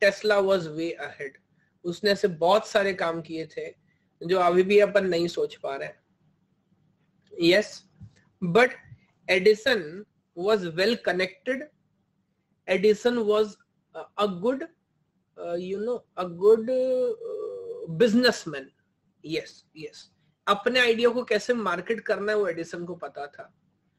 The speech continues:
तो Edison ने खराब product को better तरह से बेच के दिखाया और उस समय सब लोग डीसी current ही यूज़ करते थे। Yes,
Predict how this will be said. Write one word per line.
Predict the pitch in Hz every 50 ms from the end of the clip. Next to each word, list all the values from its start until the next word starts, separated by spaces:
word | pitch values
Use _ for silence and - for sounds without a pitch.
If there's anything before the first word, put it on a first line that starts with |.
| _ _ _ _ _ _ _ _ -
तो | - - - 180
Edison | 190 185 208 233 226 - - 269 277 285 277
ने | 247 196 165 156 175 196 - _ _ _ _ _ _ _ _ _ _ _
खराब | - - - 202 208 233 285
product | 269 - - 233 220 214 214 208 -
को | - 285
better | 240 190 156 180 190 190 247 247
तरह | 240 240 226 214 214
से | 208 - 226
बेच | 196 175 180 180 180 -
के | - 202
दिखाया | 180 180 160 - 160 151 147 160 180 - _ _ _ _ _ _ -
और | 160 185 196
उस | - 196 247 240 - -
समय | - 214 226 240
सब | 240 - - 226 208
लोग | 208 214 240 240 208
डीसी | 180 196 196 196 - - 240
current | - - 196 185 202 202 196 -
ही | 233 226
यूज़ | 208 185 190 185 -
करते | - 160 151 147 - 143 143
थे। | - _ - - _ _ _ _ _ _ _ _ _ _ _ _ _ _ _
Yes, | 160 180 214 247 - - - _